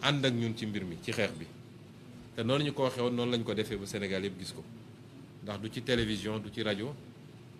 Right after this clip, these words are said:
du ci Facebook bi, ba ci génn dem manifester, amul lenn luñ ci bàyyi ba Sénégal yëpp gis ko. Donc nit bu taxawee noonu, te ngay gor, da ngay dellu si ne leen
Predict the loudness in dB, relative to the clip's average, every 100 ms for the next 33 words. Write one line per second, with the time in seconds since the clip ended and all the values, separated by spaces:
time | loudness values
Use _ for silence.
0 | -16 -8 -6 0 4 4 4 4 4 0
1 | -2 -2 -4 -8 -16 -16 -16 -16 -16 -16
2 | -4 0 2 2 6 6 6 6 6 6
3 | 4 0 -2 -2 0 4 4 4 2 0
4 | 2 4 4 0 -8 -16 -16 -16 -10 -4
5 | 0 4 4 4 2 -2 -6 -8 -12 -16
6 | -8 -4 -2 0 0 0 0 2 4 4
7 | 4 2 -2 -8 -14 -16 -16 -16 -16 -16
8 | -16 -16 -6 2 6 6 6 4 4 2
9 | 2 2 0 -2 0 2 2